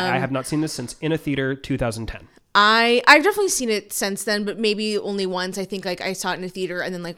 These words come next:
Speaker 2: watched it with my dad, like, a couple
Speaker 1: Mm-hmm.
Speaker 2: of years later. So it's, it, it's been a while,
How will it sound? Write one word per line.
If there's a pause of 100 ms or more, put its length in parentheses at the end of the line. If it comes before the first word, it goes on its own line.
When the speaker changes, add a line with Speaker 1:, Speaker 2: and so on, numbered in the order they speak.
Speaker 2:
watched
it
with
my
dad,
like,
a
couple
Speaker 1:
Mm-hmm.
Speaker 2:
of
years
later.
So (120)
it's,
it,
it's
been
a
while,